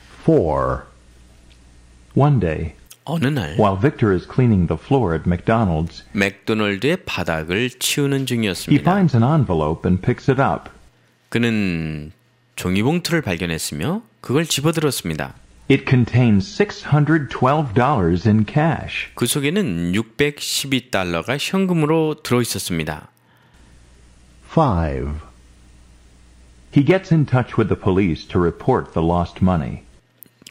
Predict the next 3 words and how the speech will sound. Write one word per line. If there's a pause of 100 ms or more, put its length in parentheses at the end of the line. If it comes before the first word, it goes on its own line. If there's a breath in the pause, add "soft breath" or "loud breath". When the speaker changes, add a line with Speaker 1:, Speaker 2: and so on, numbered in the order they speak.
(220)
Speaker 3:
그는 (500 soft breath)
경찰을
만나서